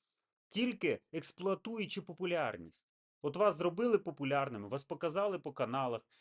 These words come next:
Ви нічого навіть не робили для того, щоб здобути цей мандат.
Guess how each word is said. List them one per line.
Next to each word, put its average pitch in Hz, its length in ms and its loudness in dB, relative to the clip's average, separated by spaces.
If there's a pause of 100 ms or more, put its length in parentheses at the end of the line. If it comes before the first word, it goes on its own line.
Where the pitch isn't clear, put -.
(120)
Ви 160 100 0
нічого 214 440 0
навіть 190 260 -2
не 196 100 4
робили 190 460 4
для 131 160 -2
того, 226 300 0
щоб 139 200 -4 (960)
здобути 170 600 2
цей 143 200 2
мандат. 135 500 -2